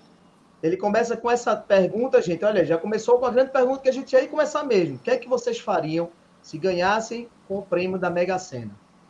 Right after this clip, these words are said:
Com esse prêmio aí, esqueça a dificuldade, esqueça como faz. Tá nas suas mãos. A Açucena ganhou, certo?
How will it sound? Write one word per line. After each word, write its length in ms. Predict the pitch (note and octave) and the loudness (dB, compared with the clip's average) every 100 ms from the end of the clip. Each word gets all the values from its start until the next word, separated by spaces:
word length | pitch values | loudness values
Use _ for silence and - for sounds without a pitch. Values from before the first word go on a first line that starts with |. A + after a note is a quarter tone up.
| _ | _
Com 160 | E3 F#3+ | -8 4
esse 280 | A#3+ A#3+ G#3+ | 4 4 -6
prêmio 340 | A3 A3 G3+ | -2 -2 2
aí, 320 | E3+ E3+ F#3 - - C#4 | 2 0 -4 -10 -18 -12
esqueça 520 | - - D4+ - C4+ | -12 -6 -4 2 2
a 20 | |
dificuldade, 640 | B3+ B3+ - E3+ E3+ G3 | 2 -8 -8 0 2 2
esqueça 300 | - A#3+ A#3+ | 2 2 2
como 220 | A#3+ A3 F#3+ | -4 -4 -4
faz. 440 | D3 B2+ A2+ - _ _ - _ _ G#3+ | -2 -4 -6 -12 _ _ -20 _ _ 0
Tá 140 | B3+ | 2
nas 200 | B3 - | 2 -2
suas 320 | B3+ C#4 B3 | -4 2 2
mãos. 420 | E3+ E3 D3+ B2+ - _ - | 4 0 0 -4 -12 _ -2
A 120 | A3+ | 0
Açucena 600 | B3+ B3 - B3 C4+ C#4 | 0 -4 -6 0 2 2
ganhou, 540 | A#3+ F3+ E3 F3+ G3 - _ _ _ | 2 4 6 4 2 -6 _ _ _
certo? 600 | - - E3+ G3 G3 A#3+ | -14 0 4 4 2 -8